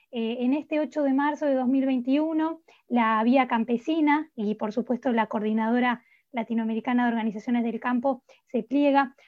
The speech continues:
a un llamado mundial contra el virus del patriarcado y el capitalismo, la vacuna, el feminismo y la solidaridad. Así dice la convocatoria de este año de la Vía Campesina, en el que se resalta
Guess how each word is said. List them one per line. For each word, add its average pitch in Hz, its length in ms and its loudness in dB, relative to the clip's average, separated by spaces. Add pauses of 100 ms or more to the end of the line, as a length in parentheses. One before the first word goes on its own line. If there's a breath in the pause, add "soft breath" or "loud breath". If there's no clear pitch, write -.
(100)
a 254 380 2 (100)
un 277 300 0 (180)
llamado 269 480 0
mundial 247 540 4 (200 soft breath)
contra 247 380 4
el 233 80 4
virus 277 480 4
del 220 220 0
patriarcado 240 680 6
y 240 80 6
el 220 100 2
capitalismo, 262 880 2 (220 soft breath)
la 240 180 6
vacuna, 262 460 6
el 247 80 4
feminismo 247 680 4 (220 loud breath)
y 233 80 0
la 226 140 2
solidaridad. 226 680 4
Así 262 440 0 (160)
dice 240 260 2
la 220 120 2
convocatoria 233 640 0
de 240 60 -2
este 247 160 -8
año 240 240 2
de 220 240 -4
la 214 140 -2
Vía 220 400 -2
Campesina, 294 720 -4 (320 soft breath)
en 240 120 2
el 240 120 2
que 254 240 0
se 262 100 -4
resalta 269 540 -2